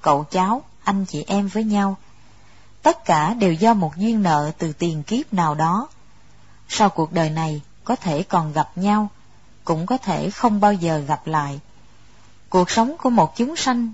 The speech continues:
trải dài từ thật lâu xa trong quá khứ vô cùng, cho đến mãi về tương lai, thời gian vô tận. Cháu hãy tưởng tượng,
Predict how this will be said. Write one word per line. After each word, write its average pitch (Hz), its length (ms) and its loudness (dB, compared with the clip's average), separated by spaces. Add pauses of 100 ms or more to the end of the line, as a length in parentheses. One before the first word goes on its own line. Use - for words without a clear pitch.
(100)
trải 165 240 4
dài 165 420 2
từ 156 160 -4
thật 151 300 -2
lâu 226 260 2
xa 220 380 2
trong 214 160 -2
quá 226 180 4
khứ 254 280 -2
vô 240 320 2
cùng, 156 280 0 (600)
cho 196 120 0
đến 185 260 2
mãi 170 360 0
về 185 240 -2
tương 208 300 -2
lai, 214 320 2 (140)
thời 160 260 -2
gian 196 320 0
vô 208 240 -2
tận. 147 360 -4 (840)
Cháu 294 160 4
hãy 214 180 2
tưởng 202 240 -2
tượng, 160 380 -2